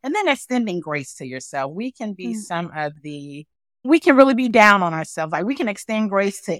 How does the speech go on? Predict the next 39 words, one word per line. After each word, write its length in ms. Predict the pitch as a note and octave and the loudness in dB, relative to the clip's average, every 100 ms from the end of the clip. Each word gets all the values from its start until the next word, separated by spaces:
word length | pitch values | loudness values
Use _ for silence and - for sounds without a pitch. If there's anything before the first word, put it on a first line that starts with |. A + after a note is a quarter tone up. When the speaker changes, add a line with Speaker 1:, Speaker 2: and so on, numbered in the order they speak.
| G#3 | -4
Speaker 1:
everyone 540 | G3+ G#3 G3 F#3+ F3 | -4 -4 -4 -2 -2
under 320 | - F3+ F3 | -2 -4 -4
the 140 | E3 E3 | -8 -10
sun, 680 | - G#3+ F3+ D#3+ D3+ D3+ D#3 _ _ | -10 -6 -4 -4 -4 -6 -8 _ _
but 100 | E3+ | 0
when 140 | F3 E3+ | 0 0
it 60 | |
comes 240 | - E3+ - | -4 -6 -6
to 80 | D3 | -6
ourselves, 580 | D#3 - E3 D#3 D3+ D#3+ | -6 -4 -2 -2 -2 -6
we 80 | |
don't 260 | D#3+ D3+ A#2+ | -6 -6 -6
extend 480 | D3 - - D#3+ D3 | -12 -18 -14 -12 -8
that 180 | C#3 - | -10 -12
same 340 | - C#3 C#3 | -12 -10 -10
grace. 360 | C3+ C3+ A#2 B2+ | -10 -12 -12 -14
So 140 | - C3 | -8 -6
I 160 | D3 | -4
would 180 | D3 C#3+ | -6 -8
just 320 | C#3 C#3 - D3 | -12 -14 -16 -12
definitely 680 | D#3 D3+ - D#3 E3 F3+ D3+ D3+ | -6 -6 -6 -10 -8 -8 -6 -6
advise 760 | D#3+ D#3 E3+ D3+ D3+ D3 D3+ - _ _ _ | -8 -2 -2 0 -4 -6 -8 -12 _ _ _
the 100 | D#3 | -8
mompreneurs 760 | F3 E3 D#3+ - E3+ D#3+ D3+ D3+ | 0 0 0 -4 -8 -8 -8 -6
out 240 | C#3+ C#3+ | -6 -6
there 200 | D3+ C#3+ | -8 -10
to 340 | - D#3+ D3 - | -10 -12 -12 -10
extend 400 | F#3 - C#4 C4+ | -12 -8 -6 -6
to 80 | A#3+ | -6
yourself 380 | G#3+ - F#3+ F#3+ | -8 -4 -6 -6
the 60 | - | -12
same 360 | F#3+ E3+ F3 | -8 -6 -8
grace 340 | D#3+ E3 D3+ - | -6 -6 -6 -10
that 220 | C#3 - | -16 -14
you 40 | |
would 80 | D3+ | -12
extend 360 | C3+ - C#3 C3+ | -14 -16 -16 -16
to 100 | C3 | -18
someone. 400 | - B2 G#2 | -18 -16 -16